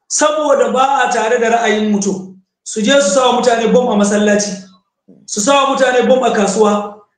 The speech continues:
a harbe wanda za a harbe. Yanzu kwanan nan abun da yake faruwa tsakanin, a, abun da yake faruwa a gabas ta tsakiyar nan, ai kana gani waɗansu musulmi ne amma suke cewa ya kamata a tarwatsa Iran.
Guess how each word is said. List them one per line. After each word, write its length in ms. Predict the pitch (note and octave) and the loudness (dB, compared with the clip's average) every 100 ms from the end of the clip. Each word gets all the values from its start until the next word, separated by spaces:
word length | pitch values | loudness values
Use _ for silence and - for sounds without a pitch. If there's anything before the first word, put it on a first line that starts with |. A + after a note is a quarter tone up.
| _ | _
a 60 | G3+ | -2
harbe 320 | A3 C#4+ C#4 | 0 -2 0
wanda 260 | C4+ C4 B3+ | -2 0 0
za 120 | B3+ A#3+ | 0 0
a 40 | |
harbe. 600 | A3 A#3 G#3 - - - _ - | 0 0 0 -4 -8 -20 _ -4
Yanzu 260 | G#3+ A#3 C#4 | -2 -2 0
kwanan 340 | C#4+ C#4+ D4 | 2 2 2
nan 180 | C#4+ B3 | 2 0
abun 160 | B3 B3 | 0 0
da 80 | |
yake 180 | B3 B3 A3+ | 2 2 2
faruwa 380 | G#3+ G#3+ A#3+ A3 | 2 2 2 0
tsakanin, 600 | G#3+ A3+ A3+ A3+ A3+ A3+ - _ _ _ | 0 0 0 -2 -6 -8 -18 _ _ _
a, 60 | G3+ G3+ | -2 0
abun 140 | G3 B3 | 0 2
da 60 | |
yake 140 | B3 A#3 | 2 2
faruwa 320 | A3 A3+ A#3 | 4 4 4
a 100 | G#3+ | 2
gabas 240 | B3 A3+ | 2 2
ta 60 | A3+ | 0
tsakiyar 360 | A3 F#3+ A#3 G#3 | -2 0 2 2
nan, 280 | G3 - - _ _ - | 2 -2 -12 _ _ -4
ai 160 | D4 C#4+ | -2 0
kana 240 | D#4+ D#4 A#3+ | 0 0 2
gani 180 | B3 B3+ | 0 2
waɗansu 560 | B3+ B3+ B3 - - - _ _ G3 | 0 0 -2 -4 -10 -18 _ _ 0
musulmi 640 | A#3+ - C#4 C4+ D4 E4 | 0 2 2 4 4 4
ne 80 | D#4 C#4 | 2 2
amma 340 | B3 B3 C4+ | 0 0 -2
suke 280 | C4+ C#4 B3+ | -2 -6 -4
cewa 380 | B3 A#3+ A#3 A#3 - - _ _ | 2 2 2 -2 -8 -16 _ _
ya 320 | G3+ A3 C#4+ C#4+ | -2 0 0 0
kamata 460 | C4 C4 C4 - | 0 0 -2 -4
a 60 | G#3 | -6
tarwatsa 560 | A3+ C4+ C4 B3 B3 A3+ | -4 0 0 0 0 2
Iran. 360 | A#3 A3 F#3+ | 2 0 -4